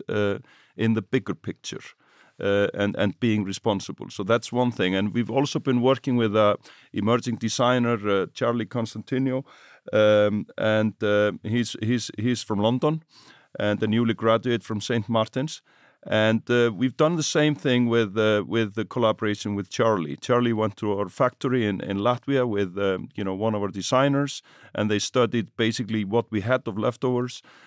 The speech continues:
And, uh, they came up with all kinds of creative solutions, like, uh,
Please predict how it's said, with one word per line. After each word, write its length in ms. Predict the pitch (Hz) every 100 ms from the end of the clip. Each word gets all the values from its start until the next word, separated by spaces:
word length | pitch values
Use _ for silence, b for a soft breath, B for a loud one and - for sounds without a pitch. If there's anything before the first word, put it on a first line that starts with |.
| B -
And, 460 | 107 104 107 104 110
uh, 280 | 104 104 95 -
they 100 | -
came 260 | 117 143 127
up 160 | 120
with 100 | 110
all 220 | - 117 127
kinds 320 | - 120 120
of 100 | 104
creative 520 | - 117 113 113 110
solutions, 600 | - 110 110 107 110 -
like, 400 | 110 104 92 -
uh, 240 | 98 95